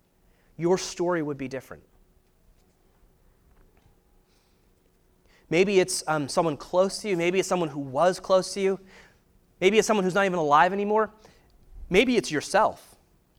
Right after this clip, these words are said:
One of the hardest people to forgive is the person who you live with every day, yourself.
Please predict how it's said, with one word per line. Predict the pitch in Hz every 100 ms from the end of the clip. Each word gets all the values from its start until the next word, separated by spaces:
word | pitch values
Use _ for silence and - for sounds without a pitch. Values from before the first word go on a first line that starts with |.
| -
One | 202
of |
the | 185
hardest | 202 196 -
people | 185
to | 175
forgive | - 160 190 151 131 -
is | - 151
the | 127 165
person | 185 175 165
who |
you | 170 165
live | -
with | 180 175
every | 151 160
day, | 190 160 107 - _ -
yourself. | 151 139 160 139